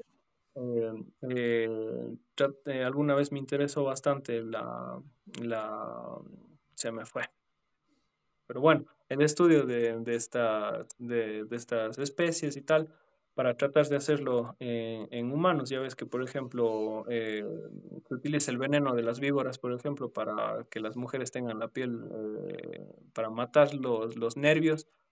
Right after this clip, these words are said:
de la, de la piel y que se mantengan estirados, eh, su rostro, por ejemplo. Y ese tipo de cosas. Las medusas, por ejemplo, no recuerdo el nombre, es un nombre súper, eh, complejo, de las medusas,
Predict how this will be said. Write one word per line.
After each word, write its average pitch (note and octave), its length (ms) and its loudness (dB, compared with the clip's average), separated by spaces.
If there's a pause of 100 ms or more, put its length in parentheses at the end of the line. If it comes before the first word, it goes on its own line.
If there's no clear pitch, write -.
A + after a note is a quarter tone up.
(100)
de C3 100 -4
la, A#2 280 2
de A#2+ 100 0
la A#2+ 160 2
piel F#3 320 4
y D3+ 260 0
que C3+ 160 -4
se A#2+ 140 -4
mantengan A#2+ 520 -4
estirados, B2 500 0 (180)
eh, A#2 300 -6
su - 160 -10
rostro, C#3 340 4
por A#2 140 -8
ejemplo. A#2+ 380 -8 (440)
Y D3+ 160 4
ese F#3 160 4
tipo G3+ 220 2
de C#3 80 6
cosas. C#3+ 320 2 (420)
Las D3 220 8
medusas, F3 460 4
por E3 160 6
ejemplo, E3+ 300 4
no F3 160 6
recuerdo G#3+ 360 2
el F3 100 4
nombre, E3+ 440 6
es C#3+ 100 -2
un C#3 260 -2
nombre D3+ 240 0
súper, C#3+ 440 -2 (120)
eh, A#2 440 -4
complejo, D3+ 560 0 (180)
de C3+ 300 -2
las A#2 360 2
medusas, C#3+ 600 0